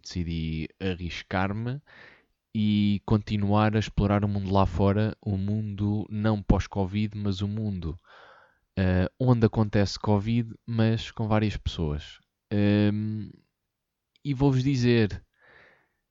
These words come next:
tive afrontamentos. <laughs> Tive daqueles afrontamentos onde, o que é que acontece?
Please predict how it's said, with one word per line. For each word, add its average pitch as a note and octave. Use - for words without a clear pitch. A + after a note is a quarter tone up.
tive G#2+
afrontamentos. F#2
<laughs> -
Tive G2
daqueles G2
afrontamentos F#2+
onde, F#2
o -
que G#2
é F#2
que D#2
acontece? -